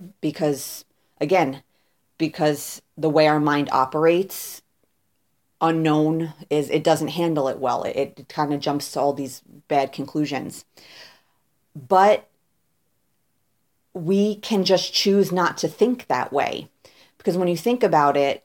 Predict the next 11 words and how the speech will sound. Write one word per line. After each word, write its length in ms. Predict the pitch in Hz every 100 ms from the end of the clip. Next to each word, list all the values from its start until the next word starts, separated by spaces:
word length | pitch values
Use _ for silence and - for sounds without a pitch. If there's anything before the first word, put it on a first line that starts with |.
| _
there's 320 | 151 175 165
no 460 | 165 180 202 190 -
reason 680 | 156 147 190 208 170 170 156
why 300 | 147 156 165
we 120 | 165
would 220 | 160 160 156
have 300 | 160 156 -
to 140 | 139 - _ _ -
think 260 | 202 196
that 220 | - 120
way. 340 | - - -